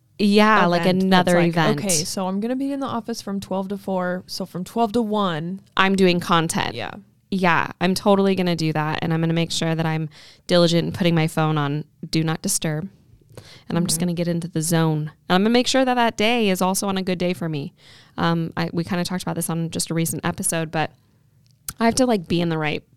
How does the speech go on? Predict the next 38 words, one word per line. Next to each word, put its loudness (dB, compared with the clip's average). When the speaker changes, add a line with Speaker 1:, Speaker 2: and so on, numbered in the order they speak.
Speaker 1:
place -2
Speaker 2:
Yeah. 0
Speaker 1:
to 2
do 6
content 2
creation. 2
I 2
think -2
that 0
you're -2
kind -2
of 0
the 0
same 0
way 0
too. 0
Like, 0
I -2
can't -6
sit 0
and 0
put 4
all 8
of 0
my 4
thoughts 2
together 4
in -2
a 0
caption 0
if -2
it's, 0
like, -4
crazy 0
madness -2
around -4
me. -4
Speaker 2:
Yeah. -6